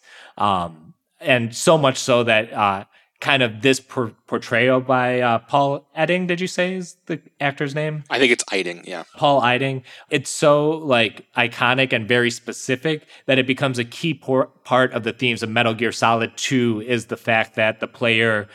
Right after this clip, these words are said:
Speaker 1: very much knows the commander's voice and mannerisms and how they speak to Snake. So, um, I really like him. I like, um, he's, you know, he's definitely a background character who's mostly there in kind of a very similar to an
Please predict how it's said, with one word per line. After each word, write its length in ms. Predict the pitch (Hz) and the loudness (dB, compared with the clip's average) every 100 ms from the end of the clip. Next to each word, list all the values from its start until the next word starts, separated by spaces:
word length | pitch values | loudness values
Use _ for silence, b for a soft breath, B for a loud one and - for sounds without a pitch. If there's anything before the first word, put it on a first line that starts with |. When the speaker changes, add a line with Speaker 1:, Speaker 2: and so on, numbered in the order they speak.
| B B | B B
Speaker 1:
very 360 | 110 135 135 120 | -2 2 4 4
much 340 | 117 110 - | 2 0 -2
knows 400 | 110 110 107 101 | -2 -2 0 -4
the 120 | - | -8
commander's 540 | - 104 107 104 107 101 | -8 -2 0 0 -2 -4
voice 460 | - 104 101 104 | -4 -2 0 -2
and 100 | 101 | -4
mannerisms 760 | 95 107 107 107 104 101 110 104 | -2 -2 -2 -6 -6 -6 -6 -6
and 100 | 101 | -8
how 140 | 110 107 | -4 -4
they 140 | 101 | -4
speak 360 | - - 101 - | -8 -10 -12 -12
to 80 | - | -16
Snake. 520 | - 95 85 80 - b b b _ _ | -12 -10 -10 -14 -20 b b b _ _
So, 560 | - 113 101 95 92 _ b b | -2 2 2 0 -6 _ b b
um, 220 | 113 113 120 | 0 0 2
I 100 | 160 | 4
really 200 | 180 160 | 4 4
like 260 | 131 131 | 4 2
him. 280 | 160 160 156 | 2 -2 0
I 160 | 120 113 | 0 2
like, 400 | 117 117 117 143 | 4 2 0 -8
um, 480 | 127 107 101 95 101 - B B | 0 0 0 -4 -14 -20 B B
he's, 180 | 190 | 2
you 220 | 165 220 170 | 4 4 4
know, 100 | 135 | 4
he's 160 | 175 | 4
definitely 300 | 170 180 147 | 4 4 4
a 60 | 113 | 4
background 500 | 110 110 - 113 113 | 4 2 2 -2 -2
character 360 | 123 120 127 | -2 -2 -2
who's 200 | 123 127 | -2 -2
mostly 340 | 117 120 117 113 | -2 -4 -2 -4
there 300 | 110 113 117 | 0 0 0
in 180 | 117 113 | -2 -4
kind 180 | 127 | -2
of 80 | 117 | -2
a 60 | 113 | 0
very 220 | 120 120 | 0 0
similar 340 | 113 120 120 | -2 -4 -2
to 180 | 117 131 | -2 -2
an 140 | 113 | -4